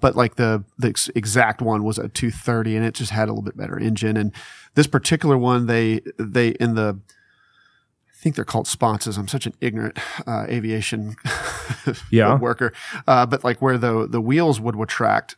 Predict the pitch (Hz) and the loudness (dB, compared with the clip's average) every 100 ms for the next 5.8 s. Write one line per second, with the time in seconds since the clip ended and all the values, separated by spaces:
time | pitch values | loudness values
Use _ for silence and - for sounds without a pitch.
0 | - 117 110 110 - 135 117 127 117 110 | -6 -2 0 0 0 0 2 2 2 2
1 | - 113 107 107 120 104 - 120 110 104 | 0 -4 -4 -2 -2 -2 0 0 2 -2
2 | - - - - - - _ 117 - 127 | -4 -8 -16 -20 -20 -20 _ -2 0 2
3 | 113 113 110 104 101 107 110 - 123 107 | 2 2 2 2 0 -2 -2 0 0 0
4 | _ _ 110 104 104 95 - _ _ _ | _ _ -4 -2 -4 -8 -12 _ _ _
5 | _ _ - - - - - - | _ _ -18 -16 -12 -12 -12 -14